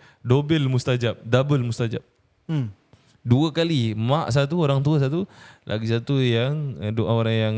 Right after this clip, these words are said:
Speaker 1: yang dizalimi. So actually kan, dia bukan sebab siapa lebih power. Why, why, why do this question even
Speaker 2: Hmm.
Speaker 1: arises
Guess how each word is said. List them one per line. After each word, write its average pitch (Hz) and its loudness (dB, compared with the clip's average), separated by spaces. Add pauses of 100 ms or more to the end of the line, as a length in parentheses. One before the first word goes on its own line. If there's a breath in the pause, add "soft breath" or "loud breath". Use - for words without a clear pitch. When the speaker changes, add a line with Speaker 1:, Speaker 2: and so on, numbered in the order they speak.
Speaker 1:
yang 110 0
dizalimi. 107 -2 (340 soft breath)
So - -6
actually 202 -2
kan, 147 0
dia 147 -4
bukan 175 -4
sebab 131 -2
siapa 127 -2
lebih 127 0
power. 131 0
Why, 165 -2
why, 196 -6 (120)
why 190 -2
do 139 0
this 127 -4
question 156 -2
even 131 0
Speaker 2:
Hmm. 113 -4
Speaker 1:
arises 120 0